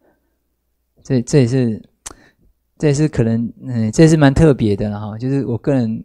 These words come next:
虽然我们上次在，嗯，我们上次是讲那个药师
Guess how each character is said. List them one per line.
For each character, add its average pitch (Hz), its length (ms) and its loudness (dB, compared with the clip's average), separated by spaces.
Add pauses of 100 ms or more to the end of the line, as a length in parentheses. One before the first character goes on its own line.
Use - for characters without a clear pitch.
(120)
虽 - 140 -2
然 170 60 6
我 156 60 2
们 127 140 2
上 160 200 0
次 151 160 -6
在， 151 300 0 (680)
嗯， 110 640 -4 (1200)
我 131 100 -8
们 139 100 0
上 180 140 4
次 185 80 0
是 175 160 0
讲 - 360 -6
那 151 80 0
个 165 40 -2
药 156 180 4
师 139 340 -2